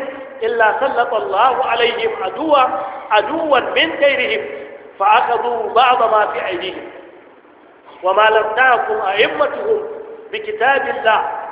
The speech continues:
ويتخيروا بما، مما أنزل الله إلا جعل الله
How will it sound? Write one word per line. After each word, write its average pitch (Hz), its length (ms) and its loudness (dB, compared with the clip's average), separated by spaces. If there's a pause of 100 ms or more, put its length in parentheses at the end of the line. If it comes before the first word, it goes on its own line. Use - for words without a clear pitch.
ويتخيروا 220 1000 2
بما، 208 340 2 (180)
مما 226 340 0 (140)
أنزل 277 360 2
الله 254 340 4 (480)
إلا 214 380 4
جعل 220 360 2
الله 202 300 4